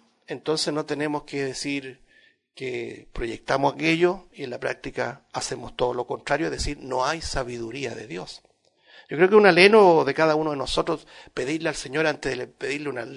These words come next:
larga lista de supermercados, "Dame esto y aquello, Señor, Señor, dame sabiduría. Quiero vivir conforme a tu voluntad. Quiero que el carácter de Cristo se refleje en mi vida.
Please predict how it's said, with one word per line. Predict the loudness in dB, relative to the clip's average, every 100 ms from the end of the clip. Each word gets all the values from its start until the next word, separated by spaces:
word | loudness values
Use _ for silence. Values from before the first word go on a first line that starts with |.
| -12
larga | 4 8 8 4 -2
lista | -4 -6 -2 -2
de | -2
supermercados, | -8 -12 -12 -12 2 6 8 6 0 -2
"Dame | 8 8 8 2
esto | 0 0
y | -2
aquello, | 0 2 2
Señor, | 0 0 0 0 -8 -20 _ _ -12
Señor, | -6 -2 0
dame | 0 -2 -4
sabiduría. | -10 -12 -12 -12 -14 -16 _ _ _ _ _ _ _ _
Quiero | -2 0
vivir | 0 -2 -4
conforme | -6 -4 -4 -2
a | -4
tu | -4
voluntad. | -4 -8 -8 -6 -6 _ _ _ _ -20 -20 -2
Quiero | 2 4
que | 4
el | 2
carácter | 4 4 4 0
de | 2 0
Cristo | -2 -4 -2 -4 -4 -8 _ _ -20 -20 -20 -6
se | -2
refleje | 0 -2 -2 -4 -2 -4
en | -6
mi | -6
vida. | -10 -12 -16